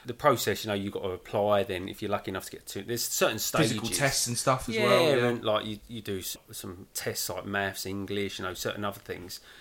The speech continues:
Speaker 1: You know, so I sort of applied, just really, I went sort of travelling for a year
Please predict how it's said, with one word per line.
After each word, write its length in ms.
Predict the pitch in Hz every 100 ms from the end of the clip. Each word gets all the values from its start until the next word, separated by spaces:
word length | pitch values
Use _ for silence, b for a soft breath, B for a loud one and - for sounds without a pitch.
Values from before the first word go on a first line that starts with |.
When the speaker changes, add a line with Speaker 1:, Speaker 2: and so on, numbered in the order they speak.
| B B
Speaker 1:
You 60 | 104
know, 120 | 104
so 300 | - 127 151
I 40 |
sort 180 | 160 139
of 40 | 113
applied, 520 | 107 - 131 101 123 - B B B
just 380 | 185 - - -
really, 340 | 123 165 131 117
I 100 | 127
went 300 | 143 123 120 -
sort 240 | - -
of 60 | 104
travelling 420 | - 135 113 98
for 140 | 92 98
a 20 |
year 320 | 92 92 107